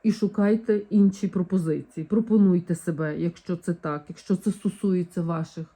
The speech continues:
талантів. Ну що ж, мої любі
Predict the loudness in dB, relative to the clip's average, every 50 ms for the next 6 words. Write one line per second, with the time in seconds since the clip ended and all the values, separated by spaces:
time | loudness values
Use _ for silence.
0 | _ _ _ _ _ _ _ _ _ -4 -2 0 0 0 -2 -4 -6 -8 -10 -14
1 | -14 _ _ _ _ _ _ _ _ _ _ _ _ _ _ _ _ _ _ _
2 | _ _ _ _ _ _ _ _ _ _ _ _ _ _ _ _ _ _ _ _
3 | _ _ _ _ _ _ _ _ -10 -8 -4 0 0 0 0 0 2 4 4 4
4 | 4 2 2 4 6 6 6 4 4 2 2 2 2 2 0